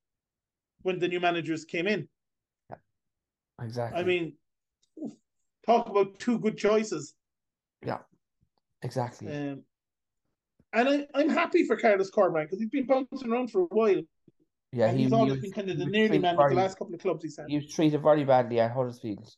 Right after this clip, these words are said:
Speaker 1: Yeah.
Speaker 2: Uh, did,
Speaker 1: Um,
Speaker 2: yeah, that didn't work out pleasantly for him.
Speaker 1: Yeah. Um,
Speaker 2: Uh-huh. Just
Speaker 1: and
Speaker 2: go
Speaker 1: I don't know, how did your dad feel when Corberán took over?
Speaker 2: Do you know what? He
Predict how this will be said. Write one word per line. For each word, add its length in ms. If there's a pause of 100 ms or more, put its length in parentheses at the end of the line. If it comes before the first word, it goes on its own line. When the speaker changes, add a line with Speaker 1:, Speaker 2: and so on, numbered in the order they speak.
(480)
Speaker 1:
Yeah. 240
Speaker 2:
Uh, 1120
did, 320
Speaker 1:
Um, 100 (100)
Speaker 2:
yeah, 60
that 180
didn't 260
work 220
out 200 (220)
pleasantly 580
for 140
him. 80 (840)
Speaker 1:
Yeah. 320 (840)
Um, 80
Speaker 2:
Uh-huh. 360 (840)
Just 100
Speaker 1:
and 80
Speaker 2:
go 80
Speaker 1:
I 100
don't 200
know, 180 (120)
how 100
did 180
your 80
dad 240
feel 240
when 240
Corberán 500
took 200
over? 360 (920)
Speaker 2:
Do 80
you 40
know 80
what? 140
He 140